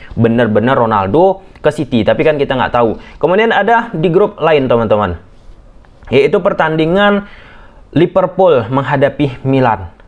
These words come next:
Ini menarik sekali. Kalau kita bicara tentang sejarah, tragedi Istanbul, adu penalti, dan pada akhirnya Liverpool yang menjadi, eh, champions pada turnamen tersebut, teman-teman.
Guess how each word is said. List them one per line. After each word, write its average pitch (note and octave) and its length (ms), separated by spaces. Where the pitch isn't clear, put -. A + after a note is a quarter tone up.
Ini C#3 160
menarik C3 400
sekali. A#2+ 400
Kalau A2 240
kita B2 400
bicara B2 640
tentang C#3 240
sejarah, A2+ 800
tragedi G#2 480
Istanbul, C#3+ 640
adu A#2+ 320
penalti, B2+ 640
dan A2+ 320
pada F3+ 400
akhirnya C#3 640
Liverpool A#2+ 880
yang G#2 240
menjadi, C3 640
eh, F2 260
champions D3 720
pada A2+ 560
turnamen A#2 560
tersebut, G#2+ 400
teman-teman. G2 400